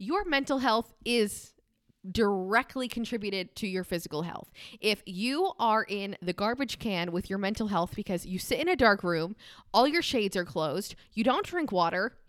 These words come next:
you only stare at your screen and scroll, you just do the doom scroll, which is shoo, shoo, shoo, shoo, and you just scroll and you just think about how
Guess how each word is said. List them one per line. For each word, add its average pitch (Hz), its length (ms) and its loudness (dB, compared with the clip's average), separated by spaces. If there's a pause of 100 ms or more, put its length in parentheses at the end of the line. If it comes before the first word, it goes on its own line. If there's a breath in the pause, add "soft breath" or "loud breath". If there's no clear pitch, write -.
(120)
you 233 300 0
only 320 280 6
stare 226 280 2
at 160 40 -10
your 208 140 2
screen 190 340 -2
and 180 140 -2
scroll, 185 640 0 (180 loud breath)
you 208 80 -4
just 233 160 -2
do 254 140 0
the 190 80 2
doom 240 360 2
scroll, 165 400 -4
which 170 140 -6
is 160 140 -6 (180 loud breath)
shoo, 392 500 2
shoo, 370 440 2
shoo, 392 400 0
shoo, 349 140 0
and 226 180 -2
you 226 80 -2
just 202 240 -2
scroll 240 560 2 (240 loud breath)
and 220 100 -2
you 233 100 -2
just 202 140 -6
think 294 140 -2
about 233 220 2
how 208 300 -2